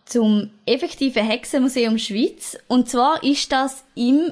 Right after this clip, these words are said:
Schloss Liebeck in Grenichen, das ist im Kanton Aargau. Ähm, man kann sehr gut mit dem Zug anreisen. Es ist vom Bahnhof Blaye-Liebeck aus etwa fünfundzwanzig Minuten Fussweg. Und wie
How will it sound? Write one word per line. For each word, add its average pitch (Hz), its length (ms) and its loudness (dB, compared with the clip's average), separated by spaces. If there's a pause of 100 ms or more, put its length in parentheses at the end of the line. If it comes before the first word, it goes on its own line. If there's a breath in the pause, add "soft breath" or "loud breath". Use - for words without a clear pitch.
(140)
Schloss 233 480 -2
Liebeck 226 460 0
in 226 140 0
Grenichen, 214 640 -2
das 202 80 -6
ist - 60 -8
im 196 80 -4
Kanton 190 420 -8
Aargau. 240 640 -2 (640 loud breath)
Ähm, 247 760 4 (580)
man 247 100 0
kann 269 260 0 (100)
sehr 277 280 0
gut 294 360 -2 (100)
mit 240 200 -6
dem 226 320 0 (300)
Zug 269 260 -2
anreisen. 294 460 0
Es 285 120 -8
ist 247 180 -4
vom 226 580 0
Bahnhof 226 680 0
Blaye-Liebeck 220 1000 -2
aus 240 280 -2
etwa 220 360 -2
fünfundzwanzig 240 560 -4
Minuten 226 240 -2
Fussweg. 254 600 -2 (460 loud breath)
Und 233 160 2
wie 247 260 2